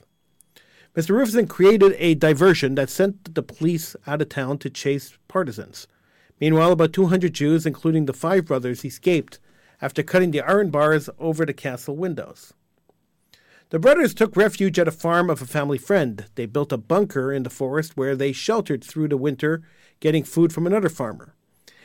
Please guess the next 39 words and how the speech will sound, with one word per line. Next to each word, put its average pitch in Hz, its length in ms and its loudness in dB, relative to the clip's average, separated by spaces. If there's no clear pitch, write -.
In 170 80 0
the 190 80 6
spring, 233 460 4
they 180 100 4
had 170 160 0
to 170 60 -2
flee 214 420 2
to 175 200 0
a 143 80 0
swamp 202 440 -4
ahead 160 300 -2
of 151 100 -2
a 143 60 -2
German 143 500 -4
raid. 117 400 -6
Mister - 180 -10
Itzkovitz 160 440 -2
remembered 170 420 0
being 143 300 -2
exhausted, 180 640 -2
wet, 160 240 0
and - 80 -12
freezing 165 400 -2
cold - 440 -10
while 139 160 -2
hiding 143 400 0
in 127 100 -4
the 123 80 -6
marshes. - 580 -10
In 156 120 -2
May 208 180 6
nineteen 202 280 4
forty-three, 202 720 4
Itzhak 175 320 -2
managed 156 340 -4
to 151 60 -12
get 143 160 -2
a 139 60 -2
rifle, 131 480 -8